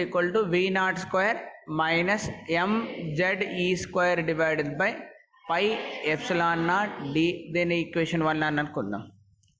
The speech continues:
నెక్స్ట్, conservation of, so, conservation of angular momentum. Then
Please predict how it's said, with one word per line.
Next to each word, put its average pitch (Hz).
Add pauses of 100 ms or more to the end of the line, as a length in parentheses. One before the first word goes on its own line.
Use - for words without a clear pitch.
(540)
నెక్స్ట్, - (440)
conservation 208
of, 294 (2750)
so, 180 (180)
conservation 180 (100)
of - (1600)
angular 196 (120)
momentum. 151 (1600)
Then 170